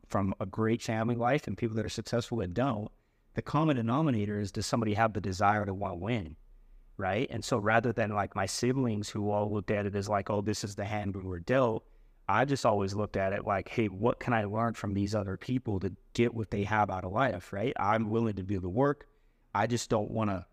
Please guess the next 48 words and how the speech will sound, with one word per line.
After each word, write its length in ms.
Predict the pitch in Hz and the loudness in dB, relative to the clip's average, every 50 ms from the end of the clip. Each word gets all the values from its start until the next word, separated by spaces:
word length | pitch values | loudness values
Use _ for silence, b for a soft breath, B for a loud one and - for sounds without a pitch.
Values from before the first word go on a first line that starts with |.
| _ _ - | _ _ -2
I 60 | 104 | 0
don't 100 | 110 113 | 2 2
wanna 140 | 127 127 127 | 4 4 4
be 140 | 131 135 120 | 4 2 2
broke. 400 | - - 110 131 151 135 - 107 | 2 4 6 6 6 6 4 2
I 80 | 98 | 2
don't 100 | 117 123 | 2 2
wanna 200 | 131 127 123 110 | 4 2 2 2
live 220 | 104 107 117 117 110 | 2 2 2 0 0
a 40 | 101 | 0
normal, 720 | 98 98 101 101 104 110 110 110 117 120 120 120 120 120 - - | 2 2 2 2 2 2 2 4 4 4 2 2 0 -2 -2 0
average, 360 | 110 110 113 117 110 104 - | 2 4 4 4 2 0 -2
and 120 | 110 110 | -2 -2
ordinary 360 | 107 107 104 104 104 101 101 | 0 0 0 0 0 0 0
life 380 | 107 110 120 120 110 - - - - _ _ _ _ _ - | 2 4 4 4 2 0 -4 -10 -20 _ _ _ _ _ -4
like 180 | 104 104 - - | -2 0 2 2
most 240 | 104 107 104 - - | 4 4 2 2 -2
people 200 | 113 - - 104 | -4 -2 -2 0
are 40 | 98 | 0
just 200 | 95 98 - - | 0 -2 -2 -2
willing 260 | 104 104 101 101 98 | -2 0 2 2 2
to 120 | 92 90 | 2 0
accept. 520 | 87 87 - - - 90 90 120 - - - - - - - _ - _ _ - | 0 0 -2 -2 -2 0 -2 -2 -2 -6 -14 -20 -20 -20 -20 _ -20 _ _ -6
And 100 | - 110 | -2 0
I 80 | 101 98 | 0 0
think 280 | - - 160 165 135 131 | 0 2 2 2 2 2
that's 400 | 123 107 110 139 - - - - | 2 2 2 2 0 -2 -2 -2
the 100 | 151 123 | -2 0
difference 540 | 107 - 107 110 - - 139 143 139 - | 0 0 0 0 2 2 0 0 0 0
is, 140 | 113 107 107 | -2 -2 0
like, 200 | 117 104 95 - | 0 0 0 0
are 100 | 104 104 | 0 0
you 240 | 104 98 101 104 107 - - | 0 0 -2 -4 -6 -6 -4
just 200 | - 135 - - | -4 -2 0 0
gonna 180 | 143 120 101 | 0 2 2
accept 580 | 101 - - - - - 113 110 117 - - - - _ _ - - | 0 -2 -4 -6 -4 -2 0 0 0 -2 -4 -10 -20 _ _ -6 -2
life 300 | 98 95 104 110 - - | 0 2 2 0 0 -2
the 80 | - 98 | -4 -2
way 220 | 98 95 92 90 | -2 -2 -2 -2
it 100 | 87 87 | -2 0
is, 320 | 98 123 151 175 185 - | 2 2 2 2 2 0
or 100 | - 98 | -2 -2
are 60 | 101 98 | 0 0
you 160 | 95 98 101 | 0 0 0
gonna 220 | 95 104 101 98 | 2 2 2 2
go 180 | - 104 101 90 | 2 2 2 0
change 460 | - - - - 98 127 147 131 - | 0 -2 -2 0 2 2 2 0 0
it? 200 | 85 78 - | -4 -8 -10